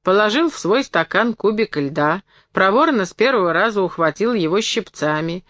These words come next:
плеснул на лёд виски. Павел пододвинул ближе к Юре блюдце с подсоленными жареными орешками, кешью.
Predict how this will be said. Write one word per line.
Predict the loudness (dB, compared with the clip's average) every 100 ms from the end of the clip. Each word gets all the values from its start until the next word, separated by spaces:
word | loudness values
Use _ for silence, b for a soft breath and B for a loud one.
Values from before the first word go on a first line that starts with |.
| b b
плеснул | 0 0 2 2 2
на | 0
лёд | 0 0 -2
виски. | -4 -2 -2 -6 -14 -14 -14 _ _ _ _ _ _ _ _ _
Павел | 0 2 2
пододвинул | 0 0 2 2 0 0 0
ближе | 0 0 -2
к | -2
Юре | 0 0 2 -2
блюдце | -2 0 0 0 -8
с | -4
подсоленными | -4 -2 -2 0 0 0 -2 -2
жареными | 0 0 0 0 0
орешками, | 0 0 -2 -2 -4 -4 -4
кешью. | -2 0 0 -2 -6 -10 -12